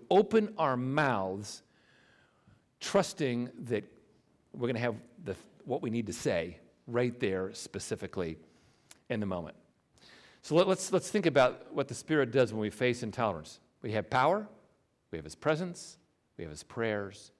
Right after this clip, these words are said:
we have His supernatural words. You encounter systematic, escalating intolerance, and it gives an opportunity for you to be filled with the Spirit and speak forth the truth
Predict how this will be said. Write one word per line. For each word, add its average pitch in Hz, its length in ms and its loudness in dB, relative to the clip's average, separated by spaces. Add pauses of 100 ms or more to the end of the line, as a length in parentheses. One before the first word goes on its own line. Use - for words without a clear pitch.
(520)
we 87 120 -6
have 87 120 -6
His 78 100 -12
supernatural 71 600 -14
words. 50 360 -18 (220)
You 127 200 -2
encounter 135 360 -4
systematic, 131 560 -2
escalating 127 440 0
intolerance, 104 640 -4 (340)
and 101 120 -4
it 104 40 -6
gives 123 160 2
an 127 80 0
opportunity 120 520 -2
for 101 180 -8
you 120 200 -2
to 104 80 -2
be 92 140 -4
filled 139 340 0
with 123 120 2
the 104 80 -4
Spirit 101 540 -2 (520)
and 104 140 -2
speak - 420 -6
forth 107 520 -2 (220)
the 113 80 -6
truth 98 600 -4